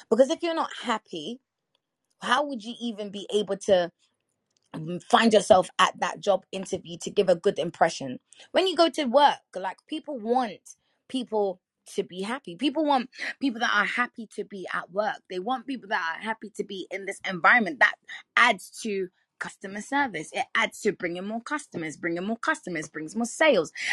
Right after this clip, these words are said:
Like, b-, like, it's a soft skill, but it's also the most important skill. It's like a massive snowball effect. If you're not happy with what you are doing or where you are in life, it, it, it,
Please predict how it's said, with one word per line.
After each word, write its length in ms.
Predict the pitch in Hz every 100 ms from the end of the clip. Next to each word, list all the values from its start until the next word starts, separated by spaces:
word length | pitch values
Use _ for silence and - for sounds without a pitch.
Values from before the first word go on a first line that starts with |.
| -
Like, 320 | 262 254 _ _ _ _ _ _ _
b-, 320 | 226 175 - -
like, 240 | 277 320 - 330
it's 140 | 262
a 80 | 247
soft 300 | 240 - 339
skill, 480 | - - 220 254 311 _ _ _ _ _ _ -
but 140 | 214
it's 160 | 214 -
also 240 | 254 254
the 80 | 233
most 240 | 208 208
important 540 | 196 175 202 202 147 120
skill. 400 | - 135 127 - _ - - _
It's 180 | 247 208
like 220 | 247 240
a 60 |
massive 480 | 240 226 240 247 214
snowball 500 | - 214 208 196 175
effect. 380 | 165 - 151 -
If 160 | 202 185
you're 140 | 208
not 220 | 208 254 - -
happy 360 | 233 254 196
with 180 | 170 175 - - - _
what 260 | 160 196 190
you 160 | 180
are 100 | 180
doing 380 | 165 190 185 156
or 160 | 151 147
where 240 | 160 190
you 260 | 190 180 175
are 240 | 170 156
in 160 | 156 151
life, 340 | 175 151 - _ - _ _
it, 160 | 214 - 208 _
it, 160 | 226 -
it, 140 | -